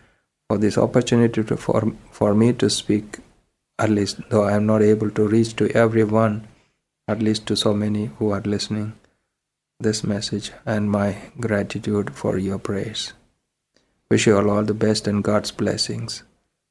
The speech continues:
and Mother Mary's protection. Amen.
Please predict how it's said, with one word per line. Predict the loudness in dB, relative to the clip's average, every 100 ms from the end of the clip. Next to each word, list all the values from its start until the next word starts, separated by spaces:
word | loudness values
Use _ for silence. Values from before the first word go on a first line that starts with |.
| _
and | -4 2
Mother | 2 2
Mary's | 0 -2 -6 -8
protection. | -8 -8 -8 -12 -18 -20 _ _ _ _ _ _ -4
Amen. | -2 -2